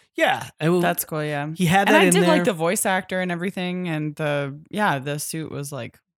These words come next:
Speaker 2: the
Speaker 1: Yeah.
Speaker 2: prosthetics were fun.
Speaker 1: I agree. I think the,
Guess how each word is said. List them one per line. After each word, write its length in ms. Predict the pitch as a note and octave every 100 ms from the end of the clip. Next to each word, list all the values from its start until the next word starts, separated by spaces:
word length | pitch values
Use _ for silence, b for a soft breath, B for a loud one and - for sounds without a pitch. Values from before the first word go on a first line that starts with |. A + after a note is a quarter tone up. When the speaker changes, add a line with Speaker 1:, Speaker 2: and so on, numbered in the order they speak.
| _ _ _ -
Speaker 2:
the 80 | C#4
Speaker 1:
Yeah. 80 |
Speaker 2:
prosthetics 500 | A#3+ D3+ D#3 D3 D3
were 80 | -
fun. 380 | C#3 - C3+ D#3 _ -
Speaker 1:
I 100 | D3+
agree. 260 | D3+ C3+
I 120 | A#2
think 160 | C#3 E3
the, 160 | D#3+